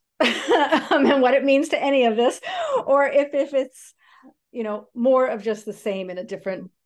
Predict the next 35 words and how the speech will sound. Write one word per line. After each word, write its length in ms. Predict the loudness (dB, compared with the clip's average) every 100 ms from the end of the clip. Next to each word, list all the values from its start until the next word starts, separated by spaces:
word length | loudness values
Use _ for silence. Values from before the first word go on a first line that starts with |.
| _ _
way, 380 | -4 -2 -2 -2
in 120 | 2
a 60 | 2
three 220 | 2 0
D 120 | 2
sort 220 | 0 0 -2
of 100 | -4
way, 280 | -4 -4
or 280 | -6 -8 -8 -8
four 140 | -8
D, 80 | -4
whatever 340 | 0 0 2
it 120 | 0
is. 260 | -2 -6 -4
I 60 | -4
mean, 260 | -2 -4 -4
it, 220 | -6 -4
does 160 | -6 -6
this 200 | -8 -8
pose 380 | -6 -4 -6
new 640 | -6 -2 0 -2 -4 -6 -10 _ _ _
challenges 580 | -8 -4 -2 -4 -6 -8
in 100 | -10
terms 300 | -10 -8 -8
of 120 | -8
safeties 600 | -8 -4 -2 -4 -8 -8
and 160 | -10 -12
concerns, 580 | -14 -10 -8 -6 -8 -10
or 380 | -8 -6 -6
is 280 | -6 -8 -8
it 240 | -8 -8 -10 _ _ _ _ _ _ _ _ _ _ _ -18
the 60 |
same 220 | -10 -10 -8
thing, 160 | -10
only 280 | -10 -12 -14